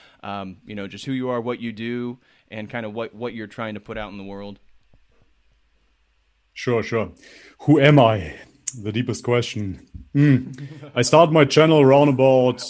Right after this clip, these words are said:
Speaker 2: three and a half years ago by now, I believe. And at first it was a vegan channel. So I was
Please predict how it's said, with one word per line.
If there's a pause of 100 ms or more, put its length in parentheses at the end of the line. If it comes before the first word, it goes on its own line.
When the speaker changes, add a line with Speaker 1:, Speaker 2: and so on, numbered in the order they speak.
(800)
Speaker 2:
three
and
a
half
years
ago
by
now,
I
believe.
And
at
first
it
was
a
vegan
channel.
So
I
was